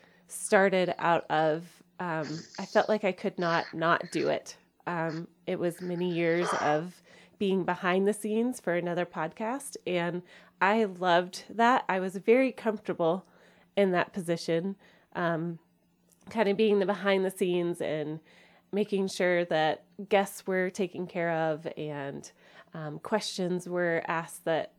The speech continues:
probably most people would want to ask, and really felt like the Lord was like, "Hey, Kristen,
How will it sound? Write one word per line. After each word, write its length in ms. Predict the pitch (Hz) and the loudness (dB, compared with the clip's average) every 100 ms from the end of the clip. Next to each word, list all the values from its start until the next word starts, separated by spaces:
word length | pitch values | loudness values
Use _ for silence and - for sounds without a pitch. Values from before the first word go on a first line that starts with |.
| _ | _
probably 400 | - 185 170 175 | -10 -8 -4 -4
most 320 | 170 165 170 - | -2 -2 -2 -6
people 300 | 180 175 165 | -4 -2 -2
would 140 | 160 | -2
want 240 | 160 160 | -2 -4
to 120 | - - | -6 -8
ask, 360 | 151 160 - | -6 -6 -10
and 380 | - 160 156 160 - - - - _ | -8 -6 -6 -8 -12 -20 -20 -20 _
really 260 | 196 196 202 | 2 6 4
felt 320 | 202 165 - | 4 0 2
like 340 | 165 156 156 | 0 -2 -2
the 100 | 165 | -4
Lord 340 | 170 170 160 156 | -2 0 0 -2
was 220 | 165 156 | -4 -6
like, 180 | 143 - _ | -8 -10 _
"Hey, 260 | - 196 170 | -10 -8 -8
Kristen, 500 | - 190 - 170 156 | -4 -4 -4 -6 -8